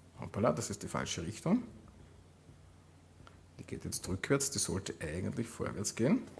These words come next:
Hm. Machen wir so, da geht's jetzt vorwärts.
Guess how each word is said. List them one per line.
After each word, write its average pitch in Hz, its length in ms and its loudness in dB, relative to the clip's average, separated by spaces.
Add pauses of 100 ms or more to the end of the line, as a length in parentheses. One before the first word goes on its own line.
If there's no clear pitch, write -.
(4000)
Hm. - 160 -6 (2250)
Machen - 240 -6
wir - 60 -4
so, - 200 -4
da 78 100 -6
geht's - 200 -6
jetzt - 160 -2
vorwärts. - 380 -4